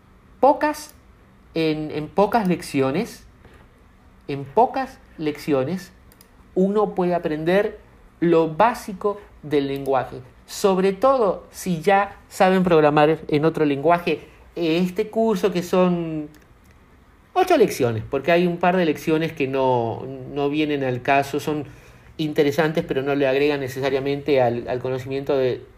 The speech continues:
programar en Julia. Pero en estas ocho lecciones uno aprende de nombrar variables, funciones,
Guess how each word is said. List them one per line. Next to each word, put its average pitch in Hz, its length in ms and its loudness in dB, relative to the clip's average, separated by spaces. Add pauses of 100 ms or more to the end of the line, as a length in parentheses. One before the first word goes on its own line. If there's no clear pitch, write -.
(140)
programar 135 440 0
en 131 80 -2
Julia. 123 400 -2 (680)
Pero 170 120 2
en 185 60 6
estas 214 240 4
ocho 202 180 0
lecciones 180 640 0 (540)
uno 185 640 4 (500)
aprende 156 1000 0 (100)
de 131 680 0 (120)
nombrar 135 560 0 (380)
variables, 165 760 2 (280)
funciones, 151 1080 -2